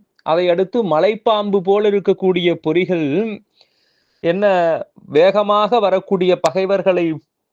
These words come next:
பிடித்து தன்னுடைய பெரிய வாயினால் குகை போன்ற வாயிலே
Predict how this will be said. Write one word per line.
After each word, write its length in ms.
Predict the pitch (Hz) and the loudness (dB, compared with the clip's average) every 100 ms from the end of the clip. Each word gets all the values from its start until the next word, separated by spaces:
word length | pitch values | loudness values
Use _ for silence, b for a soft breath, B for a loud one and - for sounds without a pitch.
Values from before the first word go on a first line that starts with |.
| _ _ | _ _
பிடித்து 720 | 160 170 175 - 214 156 196 | -4 -4 -4 -6 0 2 0
தன்னுடைய 480 | - 170 180 175 160 | -2 -2 -2 0 -2
பெரிய 540 | 156 156 165 214 220 190 | -2 0 0 2 0 2
வாயினால் 640 | 170 185 180 175 165 143 | 0 0 -4 -2 -2 -2
குகை 280 | 135 170 165 | -4 -4 -4
போன்ற 500 | 170 170 180 196 180 | -2 -2 -2 0 2
வாயிலே 720 | 170 175 170 170 147 151 | 2 0 -4 -2 0 0